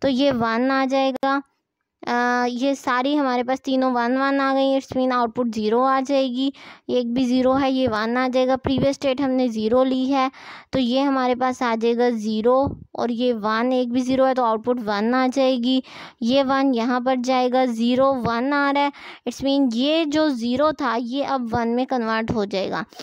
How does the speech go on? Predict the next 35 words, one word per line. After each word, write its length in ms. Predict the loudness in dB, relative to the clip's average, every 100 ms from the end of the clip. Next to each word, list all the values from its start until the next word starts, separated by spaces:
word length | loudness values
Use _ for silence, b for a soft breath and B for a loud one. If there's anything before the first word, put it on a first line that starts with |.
| B -2
न्यू 240 | 2 2
स्टेट 300 | 0 0 -2
इसकी 280 | -2 -6 -6
क्या 180 | -2 0
आ 120 | 0
गई, 220 | 0 2 2
वन 340 | 0 -2 -2
आ 140 | -2 -2
गई। 200 | -4 -6 B B B
अब 140 | -2 2
ये 200 | 2 2
वन 260 | 0 -2
आगे 340 | -2 -2 -2 -2
जा 280 | -2 -2
रहा 120 | -2 -4
है, 100 | -6 b b b
लेकिन 420 | -4 -2 2 2 2
ये 200 | 2 2
वन 260 | 2 0 0
जो 120 | 0
है 200 | 0 0
अब 160 | -2 -2
यहीं 320 | 0 2 2
पर 200 | 0 0
रहेगा, 480 | -2 -4 -4 -4 -4
वन 300 | -2 0 0
इधर 260 | 2 2
ही 80 | 0
रहेगा 480 | 0 0 0 0 -2 B B B -4
और 340 | 0 2 2 0
ये 420 | -4 -6 -2 0
वाला 240 | 0 0
जो 220 | -2 -2 -2
वन 440 | -4 -4 -4 -2
है, 540 | -4 -4 -4 -4 -4